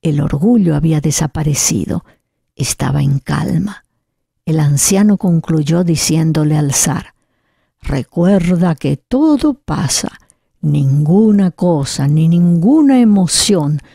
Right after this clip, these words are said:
son permanentes. Como el día y la noche,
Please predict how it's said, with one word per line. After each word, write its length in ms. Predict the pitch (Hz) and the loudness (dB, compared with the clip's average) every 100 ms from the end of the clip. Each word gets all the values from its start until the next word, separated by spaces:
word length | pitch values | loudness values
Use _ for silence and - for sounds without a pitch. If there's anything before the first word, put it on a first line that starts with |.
| _ | _
son 480 | - - 160 151 156 | -6 -2 0 0 0
permanentes. 1040 | 160 156 151 143 143 120 123 127 - - - _ _ _ _ | -2 0 0 0 0 0 -2 -2 -4 -8 -16 _ _ _ _
Como 320 | _ 147 147 | _ -2 0
el 200 | 143 139 | 0 0
día 440 | 147 214 208 190 175 | 2 2 4 2 2
y 100 | 165 | 2
la 200 | 160 156 | 2 2
noche, 560 | 180 254 302 - 285 | 4 4 0 -2 -2